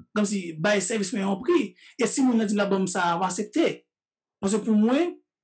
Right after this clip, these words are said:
bon, ba, lè m ka fè gratis, se, se tou.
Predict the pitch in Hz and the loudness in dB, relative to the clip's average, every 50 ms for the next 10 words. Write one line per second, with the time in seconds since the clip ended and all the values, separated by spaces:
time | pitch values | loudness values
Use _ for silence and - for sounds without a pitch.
0 | _ _ _ 156 175 196 214 226 233 240 247 233 233 247 262 285 - 311 320 349 | _ _ _ 0 2 2 2 2 2 0 -2 -4 -4 -4 -2 -2 0 0 2 2
1 | 349 339 262 233 233 247 254 254 240 220 220 196 196 190 - - 196 196 190 - | 2 2 2 2 2 2 2 2 0 0 0 -2 -2 -2 -2 0 0 2 2 2
2 | - 208 180 180 - - 202 190 - 330 349 208 - | 2 0 -2 -4 -2 -2 -2 0 2 2 2 2 0